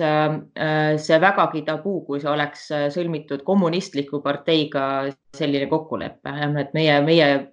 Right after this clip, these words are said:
näiteks poliitiline maastik oleks selles suhtes palju tundlikum. Aga, äh, mida Hiina sellega proovib saavutada, on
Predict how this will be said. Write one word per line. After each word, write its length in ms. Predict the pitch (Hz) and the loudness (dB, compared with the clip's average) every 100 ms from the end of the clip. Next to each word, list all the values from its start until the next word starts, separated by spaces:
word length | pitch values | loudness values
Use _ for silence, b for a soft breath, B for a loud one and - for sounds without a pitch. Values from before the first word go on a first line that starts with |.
| - | -8
näiteks 240 | 151 147 - | -8 -8 -6
poliitiline 480 | 156 160 139 143 | -2 -2 -2 0
maastik 320 | 151 156 151 135 | 0 0 -2 -4
oleks 140 | 156 | -2
selles 160 | 147 143 | -4 -4
suhtes 160 | - | -4
palju 160 | 151 147 | 0 2
tundlikum. 640 | 165 160 - - - 147 B B B B B B B _ _ _ _ _ | 4 2 -2 -12 -16 -16 B B B B B B B _ _ _ _ _
Aga, 360 | 170 208 214 208 180 175 165 - | 4 4 6 8 6 4 -6 -4
äh, 140 | 190 185 185 | 2 4 4
mida 220 | 226 226 | 0 0
Hiina 220 | 247 277 196 | 2 2 0
sellega 380 | 185 185 185 185 | 0 0 0 0
proovib 300 | 196 196 196 | 2 0 0
saavutada, 540 | 294 269 214 185 180 | 0 2 2 0 0
on 80 | 185 | 2